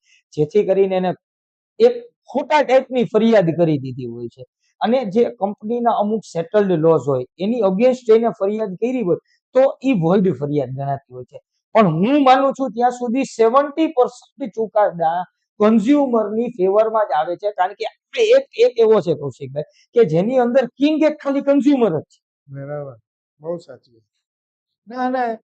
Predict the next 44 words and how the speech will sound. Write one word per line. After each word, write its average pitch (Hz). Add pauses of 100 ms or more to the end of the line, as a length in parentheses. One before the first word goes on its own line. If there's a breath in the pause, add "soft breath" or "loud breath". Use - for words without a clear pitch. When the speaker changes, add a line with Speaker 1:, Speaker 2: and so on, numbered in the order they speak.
(480)
Speaker 2:
માણસ 202
તમે 214
જેમ 202
કહ્યું 208
તેમ 202
ખરીદી 190
કરવા 185
જાઓ 180
ત્યારે 185
તમે 175
બિલનો 165
આગ્રહ 156
રાખો 143
છો. 151
Speaker 1:
રાખો. 151 (240)
Speaker 2:
બિલમાં 170
શું 180
લખે 165
છે 170
એ 165
તમારે 160
જોવું 156
Speaker 1:
ચૂપ. 151
Speaker 2:
જોઈએ. 151 (480)
મારો 196
અંગત 214
અનુભવ 208
તો 208 (100)
ઘણા 226
લોકોને 208
થાય 175
છે, 165
પણ 165
આપણે 196
જે 202 (400)
એને 202
બહુ, 196
અ, 156
કન્સિડર 202
એટલે 208
કે 202
આપણે 202
એનું 202
ધ્યાન 147